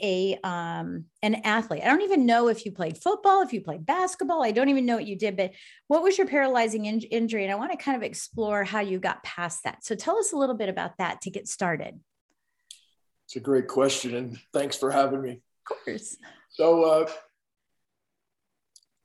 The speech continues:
Speaker 2: I played football, <clears throat> American football, for your international listeners and viewers. I played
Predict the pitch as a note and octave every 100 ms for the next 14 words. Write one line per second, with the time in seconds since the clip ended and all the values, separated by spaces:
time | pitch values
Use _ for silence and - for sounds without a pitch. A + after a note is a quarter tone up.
0 | _ _ _ _ _ - D#3+ - G#3 -
1 | G3+ G3+ - E3 E3+ F3+ - - C#4 G#3+
2 | G3+ F3 F3 F3 D#3 C#3+ - C3+ D3+ D3+
3 | - C#3 C#3 C3 D#3+ - C#3+ C#3 C#3 D3+
4 | - D3 C#3+ D3 - C#3+ C#3 D3 C3+ D3+
5 | D3 C3+ C#3+ G3 G3